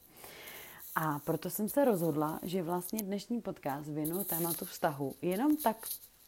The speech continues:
pro takovou obecnou kultivaci třeba i vztahu nás samých, abychom si uvědomili,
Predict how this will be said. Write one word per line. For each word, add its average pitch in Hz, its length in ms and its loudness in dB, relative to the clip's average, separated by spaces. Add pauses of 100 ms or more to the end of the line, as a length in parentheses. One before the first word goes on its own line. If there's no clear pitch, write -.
(240)
pro 190 180 6
takovou 202 500 2
obecnou 180 580 2
kultivaci 180 800 2 (480)
třeba 180 260 4
i - 140 4
vztahu 202 400 2
nás 208 380 2 (200)
samých, 175 680 4
abychom 175 400 0
si - 160 2
uvědomili, 160 760 4